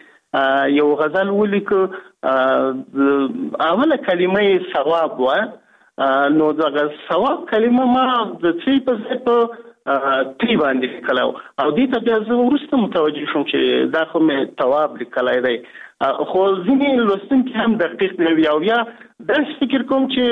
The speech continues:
هغوی زما په موقعیت کې ځان احساسوي، هغه ثواب ثواب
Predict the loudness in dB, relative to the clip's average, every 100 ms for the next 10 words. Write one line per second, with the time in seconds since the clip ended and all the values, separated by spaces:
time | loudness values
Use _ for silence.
0 | 2 2 0 0 0 2 0 0 -2 -2
1 | -2 -2 -4 -2 0 0 0 -2 -2 -2
2 | -2 0 0 -2 -2 0 0 0 -2 0
3 | 0 -2